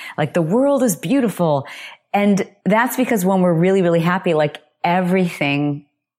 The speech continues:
looks bright. Our view on the world widens and we see more good and we see more things that make us happy. And when we're in a bad mood,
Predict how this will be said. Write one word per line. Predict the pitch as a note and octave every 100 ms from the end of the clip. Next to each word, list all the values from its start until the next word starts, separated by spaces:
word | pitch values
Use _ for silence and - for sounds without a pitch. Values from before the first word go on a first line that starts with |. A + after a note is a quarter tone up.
| _
looks | - D3+ -
bright. | - E3+ C4 - - - _ - - -
Our | D#3 D3
view | B2 F3 G3+
on | F#3
the | F3
world | D3+ E3+ C4+ F3 C#3+ C#3+ -
widens | D3 E3 C4+ F3+ C3+ G#2 - D#3+
and | E3
we | E3+ -
see | - - - C4 D4+ D4 F3 -
more | E3 D#3+ D3 C#3+
good | B2 C#3+ G#2 D3 - - - - -
and | E3 D#3+
we | E3+ D3+
see | - B3+ C#4+ D4
more | A3 E3+ D3+ D3 D3
things | - E3+ D#3 D#3+
that | C#3
make | C#3+ C#3
us |
happy. | - C#3 C3+ C3+
And | C#3+
when | C#3+ C3+ C3
we're | C3
in | C3
a |
bad | - G3+ A3
mood, | A#3+ A#3